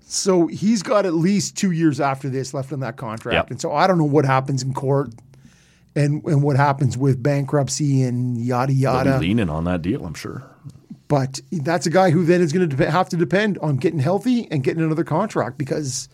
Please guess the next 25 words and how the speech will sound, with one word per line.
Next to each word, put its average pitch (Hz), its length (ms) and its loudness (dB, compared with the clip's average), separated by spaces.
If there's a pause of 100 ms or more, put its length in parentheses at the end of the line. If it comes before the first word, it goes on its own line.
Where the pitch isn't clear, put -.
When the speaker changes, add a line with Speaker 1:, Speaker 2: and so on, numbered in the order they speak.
(420)
Speaker 1:
otherwise, 190 440 2
man, 185 240 0
you're 233 160 -4
working 185 360 0
at 160 120 -2
the 143 80 -8
fucking - 380 -4
seven 185 380 -2
eleven 170 380 2
in 135 160 2
Malmo 147 560 2 (420)
<laughs> - 1080 -20
when 175 180 2
this 208 160 2
bad 202 320 2
boy 202 180 2
runs 202 360 2
out. 247 280 0 (680)
And 175 400 0
Speaker 2:
It's - 640 -16
a - 20 0
Speaker 1:
that's 175 120 2
Speaker 2:
nice 247 120 0
seven 71 240 -8
eleven. 71 340 -14